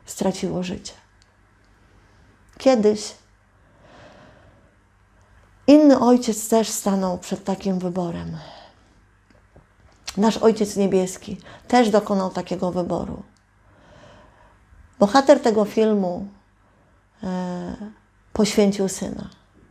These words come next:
Ojciec Niebieski również poświęcił syna. To przez nas grzech, e, Ojciec Niebieski został zmuszony do podjęcia takiej decyzji.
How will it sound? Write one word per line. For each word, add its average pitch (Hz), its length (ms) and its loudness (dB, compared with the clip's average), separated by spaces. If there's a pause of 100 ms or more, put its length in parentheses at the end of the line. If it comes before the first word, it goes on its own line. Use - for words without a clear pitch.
(960)
Ojciec 214 420 2
Niebieski 185 680 -4 (260)
również 185 460 2
poświęcił - 640 -10
syna. - 340 -12 (1700)
To 220 380 4
przez 247 240 2
nas 220 280 0
grzech, 190 640 -2 (520)
e, 185 140 -6
Ojciec 202 680 -2 (280)
Niebieski 190 800 -2 (100)
został 196 460 0
zmuszony 196 520 -2
do 185 100 -2
podjęcia 185 600 -4 (460)
takiej 180 460 -6 (200)
decyzji. 185 680 -6